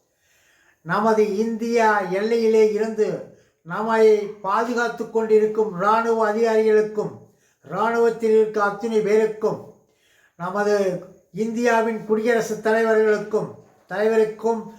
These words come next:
நமது மாண்புமிகு பாரத பிரதமருக்கும், மாண்புமிகு தமிழக முதலமைச்சருக்கும் மற்றும் நமது உடைமைகளையும் நமது மக்களையும் பாதுகாக்கும் காவல்துறை அதிகாரிகளுக்கும், நமது மக்களை ஓரிடத்திலிருந்து மற்றொரு இடத்திற்கு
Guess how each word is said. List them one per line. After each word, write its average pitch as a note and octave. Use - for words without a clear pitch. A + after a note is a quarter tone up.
நமது F#3+
மாண்புமிகு A3+
பாரத A3
பிரதமருக்கும், G#3+
மாண்புமிகு G#3+
தமிழக A3
முதலமைச்சருக்கும் G#3+
மற்றும் G#3
நமது G3+
உடைமைகளையும் A3
நமது G#3
மக்களையும் A3
பாதுகாக்கும் A3+
காவல்துறை G#3+
அதிகாரிகளுக்கும், A3
நமது G#3+
மக்களை A3+
ஓரிடத்திலிருந்து A3
மற்றொரு A3
இடத்திற்கு A3